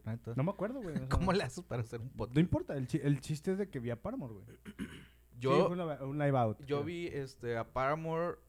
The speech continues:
Speaker 1: en su primera visita en Monterrey,
Speaker 2: No,
Speaker 1: en,
Speaker 2: pero esa
Speaker 1: en
Speaker 2: no.
Speaker 1: el extinto A B C.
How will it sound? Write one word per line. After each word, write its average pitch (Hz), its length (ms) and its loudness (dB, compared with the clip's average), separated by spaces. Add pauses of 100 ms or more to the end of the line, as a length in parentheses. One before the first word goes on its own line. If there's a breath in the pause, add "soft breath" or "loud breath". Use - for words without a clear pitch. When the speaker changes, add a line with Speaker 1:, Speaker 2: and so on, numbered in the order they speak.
(180)
Speaker 1:
en 120 680 -2
su - 100 -12
primera 120 280 2
visita - 340 0
en 135 300 -6
Monterrey, 117 480 0
Speaker 2:
No, 160 80 -2
Speaker 1:
en, 127 80 0
Speaker 2:
pero 104 100 0
esa 101 120 0
Speaker 1:
en 117 120 2
Speaker 2:
no. 113 80 0
Speaker 1:
el 107 1120 -4 (840)
extinto 127 760 -8
A 104 120 -2
B 113 100 -2
C. - 260 -8